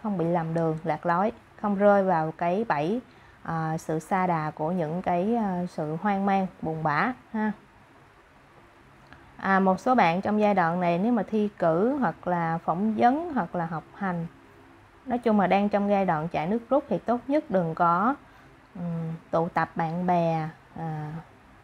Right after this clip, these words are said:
ăn chơi trong giai đoạn này nha. Hãy tập trung vào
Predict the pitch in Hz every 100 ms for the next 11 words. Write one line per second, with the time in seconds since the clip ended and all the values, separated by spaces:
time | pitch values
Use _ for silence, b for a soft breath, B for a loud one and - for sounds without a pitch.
0 | - - - 214 208 208 208 208 202 196
1 | - - - - 208 202 190 175 156 175
2 | 165 175 175 180 175 190 160 - - 190
3 | 185 175 156